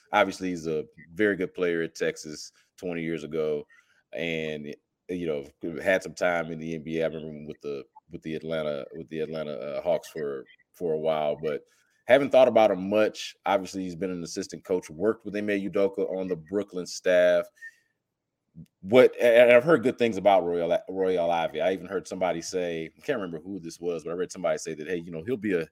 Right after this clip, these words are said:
he'll be a head coach eventually, so it's fine." And I'm like, "Oh, I didn't, I had no idea that Royal Av-, Royal Ivey was on any kind of fast track to become a head coach or anything." But what do you think about this hire? I feel like it's the first one that I really know of, of, of anybody joining Udoka's staff.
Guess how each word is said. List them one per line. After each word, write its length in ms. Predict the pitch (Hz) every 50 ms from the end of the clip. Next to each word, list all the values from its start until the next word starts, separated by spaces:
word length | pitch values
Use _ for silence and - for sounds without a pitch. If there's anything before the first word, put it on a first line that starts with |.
| _ _ _ _ _ _
he'll 100 | - 143
be 140 | 139 131 107
a 40 | 95
head 200 | 117 113 113 -
coach 240 | - 107 98 - 87
eventually, 480 | 80 85 107 98 - - 80 78 78
so 180 | - - 82 80
it's 120 | 80 -
fine." 320 | - - 92 98 95 87 98
And 120 | 95 95
I'm 80 | 92 90
like, 220 | 87 85 85 -
"Oh, 220 | 107 147 - - -
I 120 | - 80 90
didn't, 220 | 92 85 76 - - _ _ _ _ _ _ _ _ _ _ -
I 100 | 98 104
had 160 | 123 101 101
no 140 | 104 104 104
idea 260 | 104 101 110 117 107
that 140 | 92 95 87
Royal 320 | 92 95 95 92 92 95
Av-, 180 | 95 92 92 - -
Royal 460 | 87 95 104 104 104 101 98 95 92
Ivey 320 | 95 101 101 98 87 92 85
was 120 | 87 82
on 120 | 87 85 87
any 100 | 85 82
kind 180 | - 90 82
of 80 | 80 -
fast 260 | - 90 85 80 -
track 180 | - 85 80 78
to 60 | 76
become 280 | 76 - - 90 85
a 120 | 78 76 76
head 180 | 87 87 -
coach 240 | - 92 87 - -
or 80 | 80 78
anything." 360 | 76 73 _ - 80 78 76 73
But 140 | 80 78 - _ _ _ _ _ _ _
what 100 | - 101
do 40 | 107
you 80 | 107 95
think 120 | 101 98
about 200 | 95 95 92 92
this 160 | 95 92 -
hire? 280 | - 95 92 92 90 87
I 40 | 85
feel 140 | - 104 95
like 140 | 92 87 -
it's 140 | 85 -
the 80 | - -
first 300 | - - 90 90 - -
one 140 | 87 85 85
that 80 | 85
I 60 | 85 85
really 240 | 82 85 82 78
know 220 | 78 82 82 82 80
of, 240 | 80 78 78 76 76
of, 80 | 76 - - - - 80
of 120 | 78 76 - - - -
anybody 480 | 85 85 80 76 80 80 78 73 71 _ _ _ _ _ _ _ _
joining 420 | 71 - 90 87 85 82 80 78
Udoka's 440 | 78 76 76 - 90 - _ - -
staff. 320 | - - 71 64 57 50